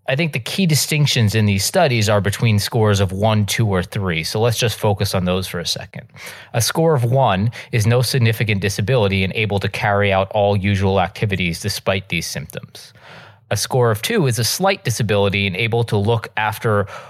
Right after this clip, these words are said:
one's own affairs without assistance, but unable to carry out all previous activities.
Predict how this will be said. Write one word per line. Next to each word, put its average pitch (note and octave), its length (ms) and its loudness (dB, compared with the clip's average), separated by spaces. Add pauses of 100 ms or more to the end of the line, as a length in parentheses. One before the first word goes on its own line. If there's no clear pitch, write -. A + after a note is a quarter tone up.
one's G#2+ 260 2
own A#2+ 220 2
affairs G#2 500 0
without G#2+ 300 0
assistance, A2 560 0
but G#2+ 160 -2
unable A#2 400 0
to G#2 100 -2
carry G#2 420 0
out F#2+ 280 0
all G#2+ 260 2
previous G2 580 -2
activities. - 680 -8